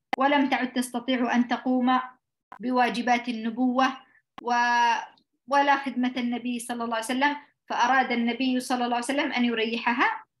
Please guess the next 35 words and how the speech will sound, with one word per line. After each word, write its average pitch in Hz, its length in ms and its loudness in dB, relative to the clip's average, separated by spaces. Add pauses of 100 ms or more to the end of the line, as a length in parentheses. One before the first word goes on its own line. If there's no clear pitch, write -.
وأن 311 200 4
يطلقها. 202 680 -4 (220)
"دام 269 280 2
أنك 262 280 -2 (120)
تتعبين 240 520 -2
أني 233 400 0
آتي 220 320 -4
إليك 226 540 -4 (200)
ولا 247 120 2
تستطيعين 247 400 0
أن 240 60 2
تقومي 240 220 2
بحقوقي، 254 520 -2
لا 302 120 6
بأس، 208 320 -6 (220)
سأريحك 311 540 0
من 294 200 0
هذا 294 160 2
كله 330 280 -2
وتتطلقين". 233 840 -6 (420)
فهي 339 160 4
قالت: 381 380 4
"يا 392 80 6
رسول 320 280 0
الله، 285 300 4 (380)
أنا 370 120 0 (100)
لا 311 180 4
أريد 294 220 2
أن، 269 340 2
يعني 262 280 0
لن 359 180 -2
أستطيع 302 380 0
أن 285 80 0
أقوم 269 320 -2
بحقوقك 269 580 -4